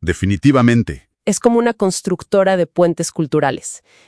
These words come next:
Speaker 2: que usa su vivencia personal y el tecno para crear un lenguaje universal de resiliencia.
Speaker 1: Bien dicho.
Speaker 2: Y su llegada al Cervantino se siente como una culminación, ¿no? Pero quizá también como un presagio de algo más.
Speaker 1: Y eso, fíjate,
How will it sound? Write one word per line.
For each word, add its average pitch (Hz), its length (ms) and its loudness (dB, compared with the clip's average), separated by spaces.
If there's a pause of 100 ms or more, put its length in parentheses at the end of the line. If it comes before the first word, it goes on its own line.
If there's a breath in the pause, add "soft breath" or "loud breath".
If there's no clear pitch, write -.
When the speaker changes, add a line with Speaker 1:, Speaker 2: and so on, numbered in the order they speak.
(120)
Speaker 2:
que 196 140 2
usa 226 240 -2
su 226 120 -4
vivencia 202 540 0
personal 190 640 0
y 208 80 -2
el 170 120 0
tecno 214 580 -2
para 180 200 0
crear 185 320 0
un 202 120 2
lenguaje 180 440 0
universal 156 560 -2
de 160 100 -4
resiliencia. 160 840 -4 (120)
Speaker 1:
Bien 98 300 0
dicho. - 340 -10 (160)
Speaker 2:
Y 254 120 2
su 285 140 0
llegada 277 380 2
al 359 100 -2
Cervantino 220 580 0
se 202 140 -4
siente 214 360 -2
como 185 180 -2
una 214 160 0
culminación, 165 920 0
¿no? 208 200 0 (400 soft breath)
Pero 240 220 2
quizá 262 300 -4
también 294 300 0
como 277 240 2
un 269 80 0
presagio 247 640 -2
de 208 120 2
algo 170 240 0
más. 151 440 -6 (200)
Speaker 1:
Y 113 180 2
eso, 190 280 0
fíjate, 151 380 -4